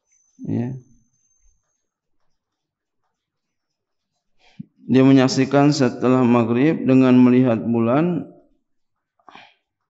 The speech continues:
al-lailatal madiyata, malam yang lalu. Fa innaha tusalli adaan, maka sesungguhnya dia sholat adaan. Minal godi, daripada besok harinya. Hmm.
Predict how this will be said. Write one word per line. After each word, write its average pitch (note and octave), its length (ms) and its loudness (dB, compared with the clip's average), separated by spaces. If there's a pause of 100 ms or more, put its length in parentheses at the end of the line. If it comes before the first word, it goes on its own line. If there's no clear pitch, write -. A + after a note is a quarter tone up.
(1040)
al-lailatal B2 800 2
madiyata, A2+ 720 0
malam A#2 400 2
yang A2+ 240 0
lalu. G#2 520 -4 (800)
Fa - 160 -2
innaha C3+ 640 2
tusalli C#3+ 560 -2
adaan, C3+ 560 -2
maka B2+ 240 0
sesungguhnya C3 320 2
dia C3+ 240 0
sholat C3+ 400 -2 (160)
adaan. A#2 560 -4 (560)
Minal A2+ 400 2
godi, A2 400 -2
daripada A2 720 -6
besok A#2+ 400 -8
harinya. G#2+ 560 -6 (640)
Hmm. - 400 -18